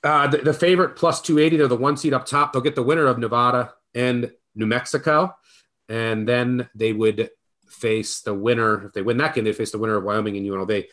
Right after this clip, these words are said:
So let's start up top. Um, we did just see U N L V beat Wyoming. I don't think it's out of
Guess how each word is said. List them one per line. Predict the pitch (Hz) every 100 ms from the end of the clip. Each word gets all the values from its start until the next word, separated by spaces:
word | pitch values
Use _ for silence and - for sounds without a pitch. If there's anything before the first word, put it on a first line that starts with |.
| _
So | -
let's | 165 -
start | - 160 151 -
up | 127 123 - -
top. | - 117 107 131 - _ _ _ _ -
Um, | 120 113 110 107 104 104 _ _
we | 117
did | 113 147 104
just | 117 - -
see | 123
U | 147 123 113 123
N | 123
L | 117
V | 113 117 117 117 - _ _ _
beat | - 127 113
Wyoming. | 117 110 117 131 120
I | 104
don't | 131 143
think | - 135
it's | 120 -
out | 110 117 -
of | 113 104 95 -